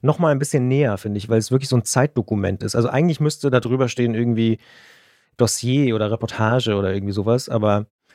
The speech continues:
klar, aus juristischen Gründen muss er wahrscheinlich da Roman draufschreiben, aber ich fand es wirklich lesenswert, auch wenn es eben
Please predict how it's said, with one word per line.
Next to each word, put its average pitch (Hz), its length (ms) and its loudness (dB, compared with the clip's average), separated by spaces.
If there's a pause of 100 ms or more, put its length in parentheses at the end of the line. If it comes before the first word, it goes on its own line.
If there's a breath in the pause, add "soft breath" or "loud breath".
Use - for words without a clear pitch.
(220 soft breath)
klar, 117 200 0
aus 110 140 -4
juristischen 123 500 0
Gründen 113 240 0
muss 117 180 0
er 117 140 2
wahrscheinlich 110 360 -2
da 110 100 0
Roman 107 520 0
draufschreiben, 113 460 -2
aber 120 120 2
ich 143 100 -4
fand 202 180 2
es 160 120 -4
wirklich 165 220 -2
lesenswert, 180 680 0 (100)
auch 135 200 0
wenn 139 160 2
es 160 260 -4
eben 143 400 2